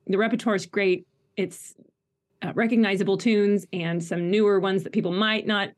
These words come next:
know, but most of it's pretty famous stuff. And none of it's really out there or obscure or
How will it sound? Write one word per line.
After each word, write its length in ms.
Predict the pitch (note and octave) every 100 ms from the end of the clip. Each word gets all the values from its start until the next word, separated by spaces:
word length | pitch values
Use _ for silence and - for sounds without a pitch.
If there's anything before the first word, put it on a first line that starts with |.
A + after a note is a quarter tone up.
| _
know, 220 | G#3 G3+
but 140 | G3+ -
most 260 | A3+ F#4
of 80 | F4
it's 140 | G4 -
pretty 420 | F#4+ G#4+ G4 - _ _ _ - A3
famous 400 | D#4+ E4+ D#4+ -
stuff. 420 | C#4 E4+ - - - _ _ _
And 160 | G3+ G3
none 160 | A3 C#4+
of 100 | A#3+
it's 160 | B3+
really 220 | A#3+ A3+
out 240 | G#3 G#3+ A3
there 180 | G3+ F#3+
or 60 |
obscure 400 | F3 - F#3+ G3
or 240 | F#3 E3